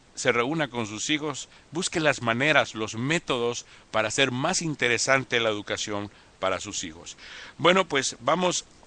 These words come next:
a tocar esta canción de Roberto Carlos. Yo sé que la tra-, le va, le va a traer usted recuerdos de esas tardes de domingo.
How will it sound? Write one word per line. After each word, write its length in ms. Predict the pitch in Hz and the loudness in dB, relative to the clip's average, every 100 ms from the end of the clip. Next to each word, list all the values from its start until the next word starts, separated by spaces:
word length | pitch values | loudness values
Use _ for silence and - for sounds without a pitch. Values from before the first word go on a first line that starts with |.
| - | 4
a 520 | 113 110 107 107 101 - - - _ _ - _ _ | 6 8 8 8 4 0 -20 -20 _ _ -20 _ _
tocar 260 | 123 147 151 | -4 2 2
esta 180 | - 135 | 2 0
canción 320 | 113 110 139 | 0 -2 0
de 100 | 127 | -2
Roberto 460 | 107 113 135 - | 0 0 0 0
Carlos. 560 | 110 143 147 151 156 - - - | 2 4 4 2 -6 -10 -16 -16
Yo 100 | - | -10
sé 120 | 127 147 | -6 -4
que 80 | |
la 160 | 127 117 | -2 -2
tra-, 260 | 120 113 110 | -2 -2 0
le 100 | 120 | 2
va, 160 | 131 | 2
le 180 | 127 117 | 0 -4
va 80 | 123 | -4
a 40 | |
traer 200 | 131 131 | -2 -4
usted 180 | 127 131 | -4 -6
recuerdos 480 | 123 120 123 123 120 | -6 -6 -4 -2 -2
de 60 | 117 | -4
esas 240 | 127 - | -6 -4
tardes 400 | - 123 117 113 | 0 0 -2 -8
de 80 | 107 | -8
domingo. 580 | 101 113 156 156 165 | -8 -4 -4 -4 -8